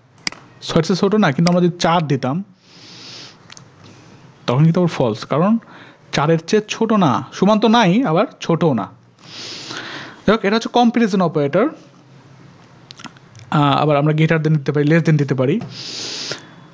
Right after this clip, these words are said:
যাই হোক, এই হচ্ছে অবস্থা। তারপর হচ্ছে আমরা, আহ, logical operator ইউজ করতে পারি অনেক সময়,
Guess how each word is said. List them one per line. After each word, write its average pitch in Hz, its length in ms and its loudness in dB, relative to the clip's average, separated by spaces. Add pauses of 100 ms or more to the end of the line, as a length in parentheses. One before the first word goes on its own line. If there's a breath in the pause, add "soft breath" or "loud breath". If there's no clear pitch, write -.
(140)
যাই 160 100 6
হোক, 143 80 0 (120)
এই 185 60 4
হচ্ছে 196 200 2
অবস্থা। 202 280 2
তারপর 208 260 0
হচ্ছে 214 240 -2
আমরা, 196 360 2
আহ, 175 380 0
logical 190 600 4
operator 175 460 2
ইউজ 170 220 2
করতে 160 280 -4
পারি 151 240 2
অনেক 151 160 0
সময়, 147 380 2